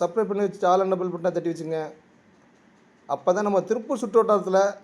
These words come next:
புது வீடுகளை வீடியோ எடுத்து டெய்லி அப்டேட் பண்ணிட்டு இருக்காங்க. அந்த நோட்டிஃபிகேஷன் வந்து உங்களுக்கு வந்து டெய்லி கிடைக்கும். வீடு வாங்குற உங்களுக்கும் உங்க உறவினருக்கும் இது உதவியா இருக்குங்க.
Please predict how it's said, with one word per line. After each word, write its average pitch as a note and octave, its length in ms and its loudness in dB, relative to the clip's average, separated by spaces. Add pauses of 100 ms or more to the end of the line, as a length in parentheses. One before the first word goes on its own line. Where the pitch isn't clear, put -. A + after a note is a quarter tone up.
(100)
புது G#3 220 -2
வீடுகளை G3 300 2
வீடியோ F#3+ 200 4
எடுத்து F3+ 260 0
டெய்லி F3+ 60 2
அப்டேட் E3+ 280 0
பண்ணிட்டு D#3+ 260 -10
இருக்காங்க. E3 340 -2 (500)
அந்த E3 240 0
நோட்டிஃபிகேஷன் F3+ 400 0
வந்து F3 200 -2
உங்களுக்கு D#3 240 -4
வந்து D3+ 100 -6
டெய்லி C#3+ 240 -6
கிடைக்கும். B2+ 380 -6 (540)
வீடு G#3 300 4
வாங்குற G#3+ 140 4
உங்களுக்கும் A3+ 560 6
உங்க G3 180 0
உறவினருக்கும் G3+ 560 0
இது F3 180 0
உதவியா F#3+ 300 4
இருக்குங்க. F3+ 340 -6